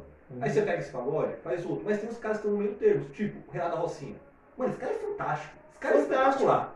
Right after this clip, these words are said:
Speaker 2: esse cara é foda. E ele vai, e, tipo, ele canta um pagode junto com um pique novo muito legal, e ele vai lá e mete um samba de raiz foda.
Speaker 1: Sim, exato.
Speaker 2: Você entendeu? Então
Speaker 1: Mas
Speaker 2: acho que
Speaker 1: sabe
Speaker 2: tem
Speaker 1: o
Speaker 2: muito
Speaker 1: que
Speaker 2: essa
Speaker 1: é?
Speaker 2: questão do meio termo também hoje em dia, né?
Speaker 1: Exato, mas sabe o que é? Na minha visão de leigo, é o andamento.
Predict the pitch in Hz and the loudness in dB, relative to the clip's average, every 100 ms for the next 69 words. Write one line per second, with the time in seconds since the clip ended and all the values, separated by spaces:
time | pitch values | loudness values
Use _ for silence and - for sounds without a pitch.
0 | - 156 - - - 170 - - - - | -14 -12 -6 -6 -4 -2 -2 -4 -12 -20
1 | - 196 254 285 208 175 151 151 - 160 | -20 -6 -2 0 2 2 0 -6 -6 -4
2 | 156 - - 196 247 208 208 - 175 156 | -2 -2 -2 0 -2 -2 -2 2 2 0
3 | - - 147 147 - 156 143 139 135 185 | -6 -10 -10 -12 -8 -2 0 0 -2 -2
4 | - 208 202 175 - 254 294 262 254 220 | 0 0 2 2 0 -2 -4 -2 0 0
5 | 233 233 208 226 220 214 - - 233 214 | -4 -6 -8 -6 -4 -2 -4 -2 4 4
6 | - - - - - 185 180 143 175 170 | 2 -6 -14 -14 -4 -4 -2 -4 0 4
7 | 156 151 143 151 180 180 226 254 190 - | 4 4 0 -2 0 4 6 6 6 6
8 | - 349 320 - - 214 220 208 202 196 | 2 6 8 10 8 2 2 2 2 2
9 | - 175 170 170 160 160 147 147 131 127 | 0 0 -2 -2 -2 -2 -4 -4 -6 -8
10 | 117 143 165 185 175 165 139 139 185 165 | -2 0 2 4 4 4 2 2 2 2
11 | 156 165 185 - - 147 170 208 254 262 | 0 4 6 6 2 0 2 4 4 4
12 | 254 175 131 120 180 165 127 110 113 135 | 2 2 2 0 0 2 2 0 -4 0
13 | 147 139 165 190 190 156 135 147 151 - | 2 2 0 0 -2 -2 -2 -2 -2 -8